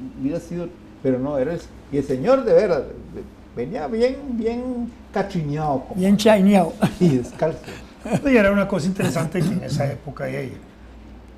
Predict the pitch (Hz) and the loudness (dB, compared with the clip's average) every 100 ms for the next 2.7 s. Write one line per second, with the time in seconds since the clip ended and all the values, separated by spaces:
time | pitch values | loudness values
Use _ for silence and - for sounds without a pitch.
0 | - 53 55 52 50 - - - - - | -16 -12 -10 -8 -10 -12 -14 -16 -20 -20
1 | - - - - - - - 143 143 135 | -20 -20 -20 -20 -20 -20 -10 -4 -4 -4
2 | 110 151 131 117 110 - | -4 -6 -6 -8 -10 -12